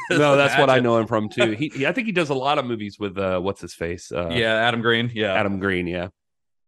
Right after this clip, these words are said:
Speaker 1: Uh, one of my favorite character actors, C C H Pounder, played Moat, Natiri's mother.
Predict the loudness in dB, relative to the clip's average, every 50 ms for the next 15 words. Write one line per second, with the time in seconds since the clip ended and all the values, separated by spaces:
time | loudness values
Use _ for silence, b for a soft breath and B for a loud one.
0 | _ _ _ _ _ _ -2 0 0 0 0 -4 -2 0 2 4 4 4 4 2
1 | 2 0 -2 -2 0 0 2 2 2 0 -2 -2 -2 -2 -2 -2 -4 -6 -4 -4
2 | -4 -6 -8 -8 -10 -10 -6 -4 -4 -4 -4 -2 -2 -2 -2 -4 -6 -8 -4 -2
3 | -2 0 0 0 -2 -2 -2 -4 -6 -4 -4 -4 -2 0 2 2 2 0 0 -4
4 | -6 -10 -12 -12 -8 -8 -8 -8 -8 -8 -6 -4 -4 -4 -2 -4 -4 -6